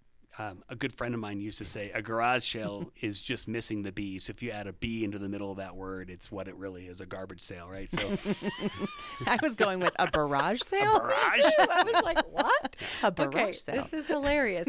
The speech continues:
Speaker 3: I never heard that before.
Speaker 1: But it,
Speaker 2: Garbage
Speaker 1: it
Speaker 2: sale,
Speaker 1: needs to be
Speaker 2: garbage
Speaker 1: more
Speaker 2: sale.
Speaker 1: like the Apple Store.
Speaker 3: Yeah.
Speaker 2: Mm.
Speaker 1: Right? And
Speaker 3: Right.
Speaker 1: so, um, and I think they kinda changed, you know, and we're not here to just come, obviously, just, like,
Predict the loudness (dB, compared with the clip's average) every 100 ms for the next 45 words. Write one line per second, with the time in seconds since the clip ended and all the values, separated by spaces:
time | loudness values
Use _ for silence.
0 | 0 0 2 2 2 0 0 -4 -4 -4
1 | -4 -2 0 0 -2 -4 -2 0 0 4
2 | 4 2 0 2 4 6 6 4 2 -2
3 | -2 -4 -6 -8 -10 -18 -14 -10 -8 -8
4 | -4 -4 -4 -4 0 0 0 -2 -4 -6
5 | -2 -2 -2 -6 -6 -4 -4 -6 -6 -2
6 | -2 -2 -4 -6 -6 -2 -2 -2 -2 -2
7 | -4 -6 -10 -18 -20 -20 -20 -10 -6 -6
8 | -4 -4 -4 -8 -6 -6 -8 -8 -8 -6
9 | -8 -10 -12 -10 -8 -8 -8 -8 -10 -8
10 | -8 -12